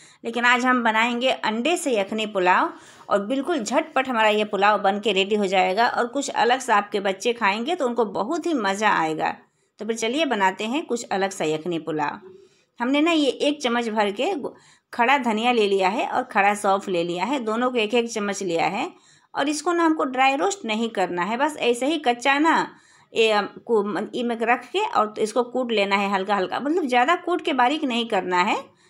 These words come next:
बस एक में दो टुकड़े हो, हो जाए, बस इतना ही हमको कूटना है। देखिए, हमने ये पानी ले लिया है, हमने ये पानी नाप के लिया है, हमारा दो कप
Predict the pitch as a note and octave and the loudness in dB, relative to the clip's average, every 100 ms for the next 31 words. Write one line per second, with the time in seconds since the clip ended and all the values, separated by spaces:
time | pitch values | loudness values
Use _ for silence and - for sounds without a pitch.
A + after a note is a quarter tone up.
0 | _ D4+ E4 - F4 F#4+ E4 D#4 D4+ D4+ | _ -4 -4 -2 0 0 2 0 0 0
1 | C4+ B3 A#3+ A#3 - _ G#3+ B3+ B3+ B3+ | 0 2 2 -2 -10 _ -6 0 2 4
2 | E4 D#4 D4 - A#3 A3+ A3 A#3+ A3 G#3 | 2 2 0 -2 -6 -2 -2 0 -2 -4
3 | F#4 A#4+ - F#3+ F3 D#3+ F3 - _ _ | -2 -2 -2 -4 -2 -4 -4 -10 _ _
4 | _ - D4 D4+ F4+ F4+ E4 D4+ B3+ A#3+ | _ -8 -4 0 4 4 2 2 2 2
5 | C#4 C4+ G#3+ G3 F#3 F3 A3+ E4+ - _ | 2 2 2 4 2 2 -2 -6 -10 _
6 | _ - C#4+ D#4 D#4 C4+ D4+ C#4 C4 C#4+ | _ -6 -2 0 2 2 4 4 4 2
7 | - A3+ G3 F#3+ A3 A#3 A#3 A#3+ B3+ D4 | 0 2 2 2 0 0 2 2 2 0
8 | D4+ D#4 | 2 0